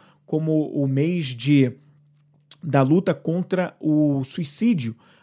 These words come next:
né? Da campanha contra o suicídio, a gente comemora o tal do Setembro Ama-,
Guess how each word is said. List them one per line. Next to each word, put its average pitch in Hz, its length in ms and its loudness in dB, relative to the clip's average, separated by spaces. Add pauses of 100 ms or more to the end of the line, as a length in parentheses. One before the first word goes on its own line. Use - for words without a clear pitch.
(140)
né? 139 140 -2
Da 143 120 0
campanha 175 560 -4
contra 151 280 -8
o 139 40 -12
suicídio, 156 420 -2
a 139 40 0
gente 151 160 -2
comemora 143 400 -2
o 139 40 -4
tal 156 180 -4
do 139 120 -8
Setembro 175 560 -6
Ama-, 160 340 -6